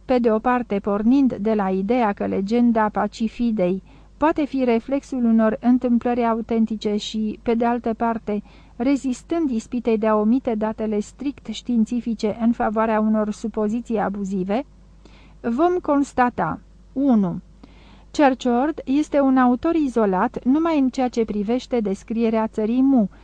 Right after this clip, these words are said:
nu și a existenței în trecut a unui continent, sau chiar a mai multora,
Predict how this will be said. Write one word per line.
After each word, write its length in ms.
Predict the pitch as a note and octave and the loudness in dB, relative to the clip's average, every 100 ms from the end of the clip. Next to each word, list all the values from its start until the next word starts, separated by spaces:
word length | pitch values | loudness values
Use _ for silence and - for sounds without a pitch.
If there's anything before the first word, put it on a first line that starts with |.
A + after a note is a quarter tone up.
| - | -20
nu 180 | - D4+ | -2 -2
și 140 | E4 E4 | 0 0
a 160 | C#4+ | 0
existenței 880 | C4+ A#3 A3+ B3 - D#4 A#3+ G3+ F#3 | 0 -2 -4 -6 -2 0 2 0 0
în 140 | G3+ A#3 | 2 2
trecut 400 | A3+ G#3 A3+ B3+ | 0 -4 -4 0
a 100 | A#3+ | 4
unui 260 | A3 A3 | 4 2
continent, 840 | - C4 C4 B3 A3 F#3+ G#3+ A3+ - - - - - | 2 2 2 2 0 2 0 -2 -12 -20 -20 -20 -20
sau 320 | - C4+ B3 | -2 4 4
chiar 320 | A#3 A#3 A3+ - | 4 0 0 0
a 80 | B3 | 0
mai 260 | C#4 D4 | 2 4
multora, 580 | B3+ G3 G3 G3+ G#3 C4 | 4 4 0 0 0 -2